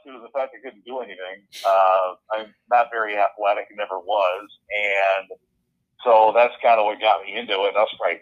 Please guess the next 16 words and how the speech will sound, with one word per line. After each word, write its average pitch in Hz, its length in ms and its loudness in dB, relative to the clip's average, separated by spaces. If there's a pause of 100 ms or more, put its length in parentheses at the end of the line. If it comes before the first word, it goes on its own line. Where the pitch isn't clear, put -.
ten 95 120 0
or 92 60 2
eleven 90 320 -2
years 85 200 -14
old, 90 380 0
and, 85 140 -16 (420)
you 98 80 -2
know, 101 80 4
we 117 100 0
all 120 180 8
have 123 120 4
those 107 200 -4
moments 113 380 -2
where 113 100 -12
you 98 140 -10
realize, 98 500 2